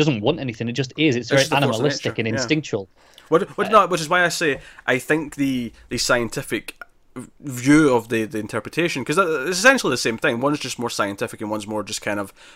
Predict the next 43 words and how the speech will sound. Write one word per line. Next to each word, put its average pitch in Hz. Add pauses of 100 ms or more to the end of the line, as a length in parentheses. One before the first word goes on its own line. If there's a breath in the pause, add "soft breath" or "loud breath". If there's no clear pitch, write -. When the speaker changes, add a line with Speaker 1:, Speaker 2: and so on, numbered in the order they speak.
Speaker 2:
no, 131
it's 123
making 131
a 104
choice 117 (320 loud breath)
because 113
of 110
these 101
things. 131 (760 loud breath)
Um, 110 (540)
the 135
scientific 165
one 131
does 127
make 120
more 107
sense 110
in 110
the 107
context 107
of 104
everything 104
else 92
in 85
the 92
film 110
and 101
what 98
it -
sets -
up. 139 (300 loud breath)
However, 190 (220 soft breath)
I 131
do 170
think 170
there's 143
also 151
part 127
of 131
the 147
film 120
that 110
maybe, 113